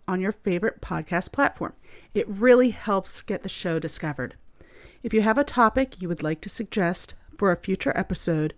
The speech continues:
email it to Karen at the authors lighthouse dot com. That's K A R E N at the authors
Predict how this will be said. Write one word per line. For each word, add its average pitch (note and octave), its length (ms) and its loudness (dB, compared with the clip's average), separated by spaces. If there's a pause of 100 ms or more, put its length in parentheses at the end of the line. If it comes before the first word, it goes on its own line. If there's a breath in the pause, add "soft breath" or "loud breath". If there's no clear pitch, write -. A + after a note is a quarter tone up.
(520 loud breath)
email B3+ 360 6
it C#4 140 -2
to A3+ 240 -2
Karen G3+ 720 0 (140)
at F#3 220 2
the G#3 220 -4
authors G#3 560 2
lighthouse E3 580 -2
dot E3+ 240 0
com. D#3 360 -4 (100)
That's - 260 -8
K - 480 -2
A G#3 360 0
R F3+ 240 2
E G#3+ 240 -4
N E3+ 340 -2 (800 loud breath)
at F3+ 340 6 (440)
the G#3+ 400 2 (260)
authors F#3 500 2